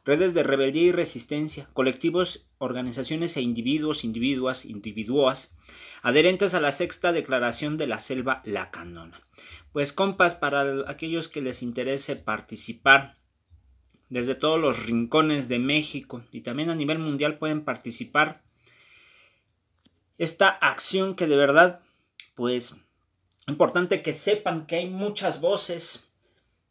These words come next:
que dicen: "No, no queremos ni la minería, ni el extractivismo,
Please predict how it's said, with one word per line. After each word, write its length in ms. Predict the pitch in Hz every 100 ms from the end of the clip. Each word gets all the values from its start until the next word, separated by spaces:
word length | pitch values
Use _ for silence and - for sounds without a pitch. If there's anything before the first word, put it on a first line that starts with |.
| -
que 120 | 135
dicen: 440 | 151 151 170 151
"No, 240 | 151 156 151 _ _ _
no 240 | 147 170
queremos 400 | 175 170 175 165
ni 100 | 151
la 120 | 131
minería, 580 | 117 123 127 135 175 175
ni 100 | 175
el 100 | 151
extractivismo, 1080 | 123 - 127 - 127 156 160 165 160 156 156